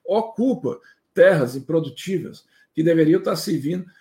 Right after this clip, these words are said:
pra ajudar a população a sobreviver e não a, a espoliar mais a, a vida das pessoas. Então, é, a gente vai ter que ter bancada pra acompanhar as duas C P Is, né? Mas nós vamos ver, derrota, vencer nas duas.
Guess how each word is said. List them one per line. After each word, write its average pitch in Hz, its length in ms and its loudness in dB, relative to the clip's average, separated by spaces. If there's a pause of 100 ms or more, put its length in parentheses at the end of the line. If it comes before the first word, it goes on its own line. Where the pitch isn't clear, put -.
(140)
pra 180 140 0
ajudar 160 380 0
a 165 40 0
população 165 640 -4
a 165 40 -6
sobreviver 165 720 -2
e 143 40 -6
não 165 180 -6
a, 226 280 -8
a 190 40 -8
espoliar 170 480 -4
mais 156 220 -6
a, 143 220 -6
a 147 40 -6
vida 147 220 -6
das 165 140 -10
pessoas. 160 640 -10 (340)
Então, 196 460 -6 (120)
é, 220 380 -8 (140)
a 196 100 2
gente 196 220 -2
vai 208 140 -2
ter 196 120 -2
que 196 60 -14
ter 202 100 -2
bancada 202 580 -4 (360)
pra 165 100 -4
acompanhar 180 500 -2
as 160 120 -4
duas 165 240 -2
C 190 120 -6
P 214 200 -6
Is, - 360 -8 (220)
né? 160 160 -8
Mas 214 240 -2
nós 339 180 -6
vamos 339 280 -2
ver, 247 260 -2
derrota, 175 440 -2
vencer 175 400 -6
nas 214 220 -12
duas. 165 360 -14